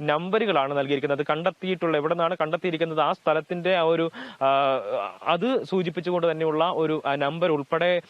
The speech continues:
ഏ, നൽകിക്കൊണ്ടാണ് അവരുടെ സംസ്കാര ചടങ്ങുകൾ ഉൾപ്പെടെ നടത്തിയിരിക്കുന്നത്. ഒപ്പം തന്നെ അതിനകത്ത് പ്രധാനപ്പെട്ട ഒരു കാര്യം എന്ന് പറയുന്നത് ഈ ഡി എൻ എ പരിശോധനയൊക്കെ, ആ, പൂർത്തിയാക്കിയിട്ടുണ്ട്. അതിൻ്റെ, അതിപ്പോൾ, ആ, ഏതെങ്കിലും തരത്തിൽ ഇനിയിപ്പോൾ ഈ ക്യാമ്പുകളിൽ താമസിക്കുന്ന ആളുകൾക്ക് അവരുടെ, ഏ, രക്തസാമ്പിളുകൾ പരിശോധിക്കുക, അതിനെ,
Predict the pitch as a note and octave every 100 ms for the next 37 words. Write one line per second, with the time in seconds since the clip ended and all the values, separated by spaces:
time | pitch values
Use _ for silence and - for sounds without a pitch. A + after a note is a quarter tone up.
0 | - - C3+ C#3 C3+ C3 D3+ D3+ E3+ F3+
1 | E3+ C#3+ C#3 C#3 C#3+ C#3 - - - D3+
2 | - E3 D#3 D3+ D3+ D3 D3 C#3+ C3 B2+
3 | D3 C#3+ C#3+ G3 F3+ E3+ F3 F#3+ G3 D#3
4 | G3 A#3+ G3+ F3 D#3+ D3+ E3+ D#3+ D3+ C#3+
5 | C#3+ C#3+ F3 - - - D3+ D3 D#3 F#3+
6 | A3 G#3+ E3 E3 D#3+ E3+ D3 D#3 C#3+ C3+
7 | D3 D3+ - D#3 C#3 D3+ C#3+ C#3 D#3 D3
8 | D3+ D3 - - C3+ D#3+ D#3+ E3+ E3 D3
9 | C#3+ C#3 C#3 D3 D3+ E3+ F#3+ F#3 G3 E3+
10 | D#3 D#3+ D#3+ E3+ F3 F3 E3+ D#3 E3+ F#3
11 | G3+ G3 E3 D#3+ D#3+ E3+ E3 D3+ D#3+ E3
12 | - F#3 - - - D3 E3 F3 F3 D3+
13 | D3 - F#3 E3+ E3 E3+ F3 D3 E3 D#3+
14 | D#3+ E3+ F3+ E3 D3+ E3+ E3